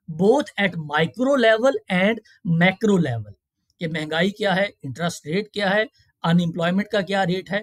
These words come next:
poverty का क्या rate है, law and order की क्या situation है और long term में economic stability है या नहीं है। अब ये again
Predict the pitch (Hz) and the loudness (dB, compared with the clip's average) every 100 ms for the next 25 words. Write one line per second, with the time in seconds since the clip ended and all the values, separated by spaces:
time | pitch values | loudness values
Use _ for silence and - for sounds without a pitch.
0 | - 160 160 180 175 214 202 214 202 196 | -8 -6 -2 -2 -2 -6 -6 -8 -4 -2
1 | 175 175 185 156 147 151 147 165 196 196 | -2 -4 -4 -4 -6 -8 -6 -6 -6 -6
2 | 196 175 170 196 175 190 190 208 208 - | -6 -8 -10 -10 -8 -6 -2 -2 -2 -10
3 | _ - 165 147 185 247 208 208 202 208 | _ -4 -2 2 4 4 2 0 2 0
4 | 233 - _ - - 185 185 180 - 180 | -2 -6 _ -18 -6 -4 -4 -8 -6 -6
5 | 156 190 202 220 170 185 214 202 196 214 | -2 -2 -2 -2 -2 0 0 0 0 0
6 | 214 285 _ _ _ 196 208 - 170 202 | -2 -8 _ _ _ -2 -2 -4 0 2
7 | 214 214 - _ - 170 202 226 | 2 0 -2 _ -6 0 4 4